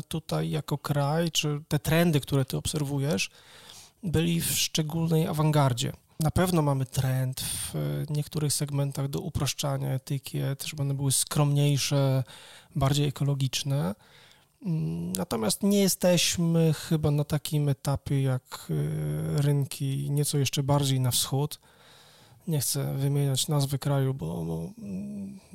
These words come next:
od jakiegoś czasu go nie lubię, bo odkąd atakuję inne kraje zwłaszcza. Mm, te nasze etykiety nie kapią złotem. E, myślę, że te uszlachetnienia są rozsądne. Oczywiście zależą one od segmentu produkcji.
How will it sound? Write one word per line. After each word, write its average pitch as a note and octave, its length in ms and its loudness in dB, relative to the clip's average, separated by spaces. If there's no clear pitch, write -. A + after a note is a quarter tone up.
od F3+ 100 -2
jakiegoś D3+ 280 0
czasu C#3+ 260 0
go C#3 100 2
nie C3+ 120 2
lubię, B2+ 320 0
bo C#3+ 140 -6
odkąd D3+ 280 0
atakuję C3+ 400 0
inne C3 200 0
kraje D3 300 -2
zwłaszcza. E3 460 -4
Mm, F#3+ 680 -4
te C4 200 -2
nasze A3+ 200 2
etykiety G#3 360 0
nie G3 100 4
kapią D#3+ 480 4
złotem. F2 760 -2
E, E2+ 1080 -6
myślę, G3+ 460 0
że E3+ 100 4
te F#3 120 2
uszlachetnienia E3+ 600 2
są E3 240 2
rozsądne. C#3 720 2
Oczywiście D#3+ 420 -4
zależą D#3 420 2
one D3 200 0
od E3+ 120 -6
segmentu C#3+ 420 0
produkcji. C3 640 -4